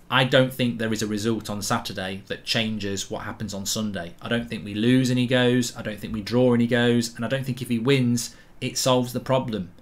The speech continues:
because there's too many problems and there's too many trust issues to solve, which is why I just wanna win and get to this international break and see what happens, because there's many points as we've got going into that international break, the better.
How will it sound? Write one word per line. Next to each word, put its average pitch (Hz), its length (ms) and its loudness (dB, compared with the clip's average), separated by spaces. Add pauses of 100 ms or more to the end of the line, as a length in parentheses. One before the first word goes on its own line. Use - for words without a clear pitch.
(360)
because 117 300 -2
there's - 180 -4
too 135 240 2
many 123 340 4
problems 110 540 0
and 110 100 -2
there's 110 100 -4
too 127 220 0
many 113 180 0
trust - 360 -2
issues 107 380 -4
to 101 60 -8
solve, 98 460 -2 (500)
which - 140 -12
is 113 100 -8
why 113 280 6
I 110 80 2
just 107 180 -6
wanna 110 160 -2
win 110 380 -2 (320)
and 107 400 -4
get - 200 0
to - 80 -6
this 113 140 -2
international 117 540 0
break 107 420 0
and 110 120 -8
see 117 160 0
what 104 160 -4
happens, 101 460 -4
because 104 560 -4 (520)
there's 104 180 -6
many 135 420 4
points 127 340 0
as 113 100 -8
we've 117 220 2
got 110 220 0
going 110 200 -2
into 110 160 -4
that - 140 -4
international 107 500 -8
break, 101 300 -6
the 110 80 -10
better. 101 480 -4